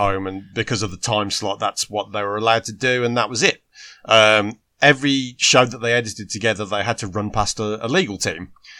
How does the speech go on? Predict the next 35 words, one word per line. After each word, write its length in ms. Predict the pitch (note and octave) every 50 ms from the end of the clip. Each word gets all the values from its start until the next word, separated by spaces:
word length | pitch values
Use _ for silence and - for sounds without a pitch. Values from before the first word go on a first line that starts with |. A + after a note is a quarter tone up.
| - - - - - -
So, 560 | - - - A#2 A2+ A2+ G#2+ G#2+ A2 A#2 - _ _ _ _ _ _ _ -
as 300 | - D3 - - - -
you, 80 | -
I, 160 | C3+ C#3 E3+ - -
I, 100 | C3 B2+ - -
I 80 | C#3 C#3
don't, 280 | F3 F3 D#3 C#3+ - _ _ _ _ _ _ _ _ _ _ _ _ -
I 80 | C#3 F3+
can't 260 | - - G3 F#3 F3
imagine 720 | D3 C#3 C3+ C3+ C#3+ D3 A#2+ B2+ A2 G2+ G2 G2+ G#2 - _ _ _ _ -
running 460 | A#2+ G2+ A#2 A#2 A#2 A#2 A2 G#2+ G#2
a 60 | G2+
promotion 800 | - - G2+ G#2 G2+ G2+ G#2 G#2 - - G#2 F#2+ F#2+ F#2+ F#2+ - _ _
like 320 | A2 G#2+ G2+ G#2 G2 _ -
that, 300 | - F#2+ F#2+ F2+ - - _ - - - - - - _
thinking 480 | - - - C#3 C#3 C3+ - B2+ A#2+ A2
through 220 | - C3+ A#2+ A2+
these 180 | G#2 A2 G2 F2
matches 380 | A#2 A2+ A2 G#2+ - G#2+ F#2
and 120 | F#2+ G2 E2+
thinking, 400 | G#2+ G#2 G2 - G#2+ G2+ G2+ G#2+ - -
"I 100 | G#2 G2+
can't 320 | - - C#3 C#3 C#3 A#2+
really 220 | B2 B2 A#2 A2+ G#2
have 200 | A2 A2 G2 F2+
the 100 | G#2 F#2
guy 340 | G#2 A2 G#2+ G#2 G#2 G#2
do 280 | G2 F#2+ _ - G#2+ G#2
a 60 | G2
big 200 | F2+ G2 G#2 F2+
flip 380 | - - - A2+ G#2+ - _ -
to 80 | - A2+
the 140 | G2+ G#2+ G#2
outside 540 | G#2 G#2+ G#2+ - - A2 G2+ G2+ G2 F#2+
because 560 | F#2 F#2+ - G#2+ G2+ G2 F#2+ F2+ - - -